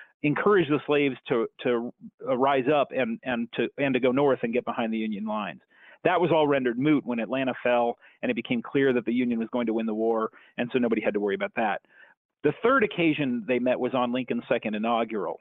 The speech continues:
when the story goes that, that after the inaugural address was over, the, Douglas went to the White House to see the president and was almost thrown out by some of the police officers there. But Lincoln interceded on his behalf and said, "Here comes my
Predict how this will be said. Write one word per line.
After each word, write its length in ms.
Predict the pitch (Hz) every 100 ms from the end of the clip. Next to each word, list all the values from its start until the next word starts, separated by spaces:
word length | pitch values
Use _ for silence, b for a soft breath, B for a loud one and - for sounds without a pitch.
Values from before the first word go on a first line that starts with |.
| _
when 500 | 127 127 123 117 117 - 123
the 80 | 120
story 240 | - 131 113
goes 280 | 127 120 113 117
that, 140 | 110 - _ -
that 200 | 139 - -
after 280 | 135 139 131
the 280 | 110 107 -
inaugural 380 | 127 131 127 120
address 220 | 127 120
was 100 | 117
over, 240 | 120 117 117
the, 140 | 107 - - _
Douglas 240 | 131 117 -
went 180 | 123 117
to 60 |
the 80 | 117
White 180 | 113 117
House 180 | 120 110 -
to 80 | 101 -
see 80 |
the 120 | 117 107
president 480 | 120 117 110 107 98
and 160 | 107 B B B B
was 120 | 135
almost 300 | 165 156 143 -
thrown 180 | 139 139
out 280 | 135 101 -
by 160 | 113 -
some 140 | 120
of 100 | 107
the 80 | 104
police 300 | - 120 120 117
officers 420 | 107 104 113 107
there. 260 | 110 107 110 _ _ _ -
But 100 | 135
Lincoln 320 | 175 151 139
interceded 520 | 123 117 - 147 120
on 100 | 113
his 100 | 110
behalf 320 | 120 127 127
and 100 | 113
said, 100 | 120
"Here 200 | 127 190
comes 240 | 202 196 143
my 160 | 156